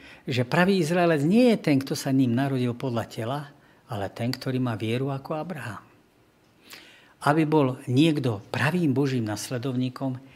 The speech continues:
nestačí sa odvolávať na telesný pôvod a postupnosť,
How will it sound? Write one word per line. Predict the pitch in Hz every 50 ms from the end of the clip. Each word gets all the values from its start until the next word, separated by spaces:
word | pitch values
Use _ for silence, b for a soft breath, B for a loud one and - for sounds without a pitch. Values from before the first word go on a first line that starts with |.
| B B B _
nestačí | 135 147 180 185 - - - 165 - - 190 170 -
sa | - - 135 117 - -
odvolávať | 143 143 143 147 160 156 143 139 143 139 135 131 120
na | 120 107 -
telesný | - 151 151 147 135 127 - - 120 107 95
pôvod | - - - - 123 123 123 139 147 143 143 B B B B B B B B
a | - - - -
postupnosť, | - - 107 - - - - - 120 - - 110 98 85 - - - -